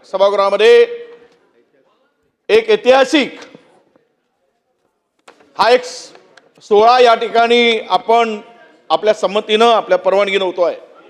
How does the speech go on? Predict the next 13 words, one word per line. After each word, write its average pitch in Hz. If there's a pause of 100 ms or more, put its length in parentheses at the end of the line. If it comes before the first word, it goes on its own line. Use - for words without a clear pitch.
(560)
अध्यक्ष 240
महोदय, 269 (1400)
आपल्याला 233
विनंती 247
आहे 226 (840)
की 247
ज्यावेळेस 254 (1040)
असे 262
सोहळे 254
होतात, 247
त्यावेळेस 247
त्या 247 (1700)
मंचावर 226